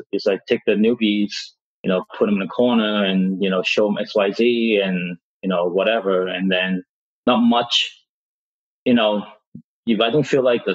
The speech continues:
time being invested in the new students, and, you know, that's kinda how I decide to choose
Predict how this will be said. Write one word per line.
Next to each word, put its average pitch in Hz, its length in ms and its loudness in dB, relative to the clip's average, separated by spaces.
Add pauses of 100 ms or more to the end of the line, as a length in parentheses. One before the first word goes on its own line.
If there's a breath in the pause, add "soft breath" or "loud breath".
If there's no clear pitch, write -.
time 110 300 0
being 98 200 0
invested 104 500 -2
in 92 400 -2
the 98 80 0
new 107 280 2
students, 143 720 -2 (400)
and, 92 400 0
you 95 60 2
know, 85 180 -4
that's 101 300 -2
kinda 92 320 -2
how 92 160 0
I 82 160 -2 (540)
decide 90 380 -2
to 92 140 -6
choose 90 680 -4